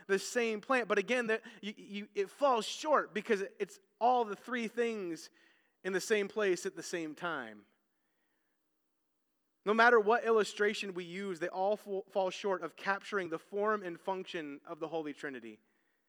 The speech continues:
But what is important for us today is to remember and understand this, that God Almighty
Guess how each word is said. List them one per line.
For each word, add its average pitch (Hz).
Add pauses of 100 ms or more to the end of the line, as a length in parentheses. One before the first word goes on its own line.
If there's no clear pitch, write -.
(840)
But 185 (800)
what 180
is 180
important 208
for 202
us 185
today 160
is 143
to -
remember 151
and 143
understand 135
this, 113 (340)
that 170
God 226
Almighty 180